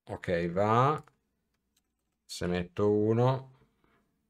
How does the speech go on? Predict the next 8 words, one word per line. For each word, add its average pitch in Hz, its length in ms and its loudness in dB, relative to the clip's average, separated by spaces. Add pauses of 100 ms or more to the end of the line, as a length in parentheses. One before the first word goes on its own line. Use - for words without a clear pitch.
(2500)
Ok, 92 500 4
vedete? 110 640 0
È 98 80 -10
andato 98 640 -2
praticamente 95 580 -4
a 92 80 0
zero. 98 140 0
Adesso 117 420 6